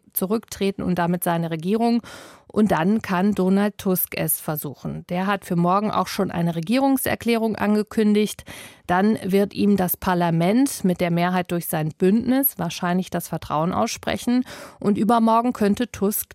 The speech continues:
dann als Regierungschef vereidigt werden. Und ein Schattenkabinett gibt's auch schon. Also seine Ministerinnen und Minister stehen.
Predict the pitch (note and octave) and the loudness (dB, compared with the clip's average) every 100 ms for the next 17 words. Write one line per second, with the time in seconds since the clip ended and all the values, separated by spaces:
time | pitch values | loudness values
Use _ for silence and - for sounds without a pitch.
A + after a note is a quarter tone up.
0 | - D#3 E3+ A#3 - F#3+ - A3+ F#3 F#3 | -4 -2 2 0 0 -2 -2 -4 -2 2
1 | G3 G3+ - E3+ - G3+ - F#3 F#3 F#3+ | 2 0 -2 -6 -4 -4 0 0 2 0
2 | - D3+ C#3 - - - - - F3+ - | -2 -4 -4 -6 -8 -8 -8 -4 -6 0
3 | F#3+ - F3+ F3 E3+ E3 - - - - | -2 0 -2 -2 -2 -2 -6 -10 -6 0
4 | F#3+ A3+ - G#3 G#3 G3 E3+ E3 E3+ E3 | 2 0 0 0 0 0 -2 -2 -2 0
5 | E3+ F3 F3+ F3 E3+ E3 E3+ F3 G3 - | 2 2 2 0 0 2 2 2 2 0
6 | E3+ - F#3 F#3+ | -4 -2 2 2